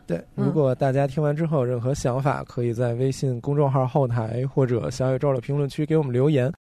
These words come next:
Speaker 1: 我老管人家小宇宙加一个儿化音，他们以为
Speaker 2: 小宇宙。
Speaker 1: 小宇宙。<laughs> 然后也可以给我们的邮箱未命名播客的全拼at outlook dot com这个地址发邮件，我们都会看到。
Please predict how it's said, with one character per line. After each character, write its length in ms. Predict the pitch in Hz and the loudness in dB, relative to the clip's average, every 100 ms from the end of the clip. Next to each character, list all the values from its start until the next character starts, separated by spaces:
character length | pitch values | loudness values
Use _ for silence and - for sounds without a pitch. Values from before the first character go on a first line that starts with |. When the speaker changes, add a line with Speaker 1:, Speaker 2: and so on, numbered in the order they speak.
| - | -2
Speaker 1:
我 80 | 180 | 0
老 140 | 185 | 0
管 200 | 202 - | 0 -2
人 140 | 123 139 | 0 -2
家 100 | 165 | -2
小 220 | - 151 | -2 -2
宇 80 | 175 | 0
宙 180 | 135 123 | 0 2
加 200 | 156 160 | 2 0
一 60 | |
个 140 | - 175 | 0 2
儿 160 | 139 147 | 2 2
化 200 | 180 143 | 2 2
音， 240 | 156 170 | 2 2
他 100 | 202 | 2
们 80 | 185 | 2
以 40 | 214 | 2
为 40 | |
Speaker 2:
小 60 | 156 | 2
宇 80 | 135 | 4
宙。 280 | 311 196 - - | 2 0 -6 -12
Speaker 1:
小 220 | - 151 120 | -2 0 0
宇 60 | |
宙。 120 | - 170 180 156 - 302 - | 2 2 4 0 -2 -10 -6
<laughs> 520 | 370 311 - 269 269 - | -2 -2 -2 -12 -14 -4
然 180 | 131 139 | 0 2
后 100 | 170 | 4
也 140 | 135 | 2
可 220 | - 147 156 | 2 2 2
以 120 | 170 | 2
给 240 | 156 127 | 2 4
我 160 | 156 123 | 4 2
们 140 | 123 | 0
的 120 | 117 | 0
邮 180 | 120 127 | 2 0
箱 200 | 131 160 | 2 2
未 140 | 165 156 | 2 2
命 140 | 139 | 2
名 160 | 135 135 | 2 2
播 180 | 165 | 0
客 140 | 165 147 | 2 2
的 100 | - | 2
全 220 | - 127 | -2 0
拼 120 | 143 180 | 0 2
at 180 | 143 - - | 0 -2 -2
outlook 480 | 143 147 160 160 - - | -2 0 0 0 -2 0
dot 160 | 143 - | 0 0
com 380 | - 165 135 120 | 2 2 2 0
这 180 | 127 123 | 2 0
个 300 | - 127 123 - | 0 -6 -4 -2
地 140 | 165 | -4
址 160 | - - | -4 -6
发 160 | 143 | -2
邮 140 | 165 170 | 0 0
件， 180 | 196 - - - - - | -2 -6 -12 -20 -20 -14
我 80 | 120 | -10
们 80 | 117 | -4
都 160 | 123 | -2
会 420 | 127 143 123 117 - - - | 0 0 0 -2 -6 -16 -6
看 220 | - 127 | -4 -2
到。 140 | - | -4